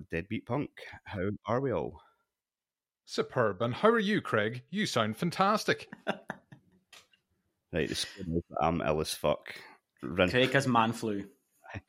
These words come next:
Speaker 1: Man flu is running wild at, uh, Pure Dead Gaming H Q, and I'm fucking hanging by a feather.
Speaker 3: Are you sure it's not the Rona?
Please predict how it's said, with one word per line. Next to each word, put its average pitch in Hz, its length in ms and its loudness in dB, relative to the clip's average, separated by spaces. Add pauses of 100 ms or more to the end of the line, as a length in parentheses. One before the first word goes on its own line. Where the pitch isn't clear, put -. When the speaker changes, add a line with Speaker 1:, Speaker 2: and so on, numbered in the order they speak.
(180)
Speaker 1:
Man 98 260 8
flu 92 280 2
is 85 220 0
running 87 340 4
wild 87 540 2
at, 80 260 0
uh, 80 220 0
Pure 82 200 -2
Dead 87 240 -2
Gaming 82 300 0
H - 300 -4
Q, 80 340 0
and 78 140 -2
I'm 80 160 -2 (160)
fucking 76 320 -4
hanging 80 500 -4
by 73 100 -4
a 73 80 -2
feather. 76 360 -4 (480)
Speaker 3:
Are 127 40 -2
you 117 60 -2
sure 170 160 4
it's 165 80 2
not 175 100 4
the 160 100 8
Rona? 123 380 6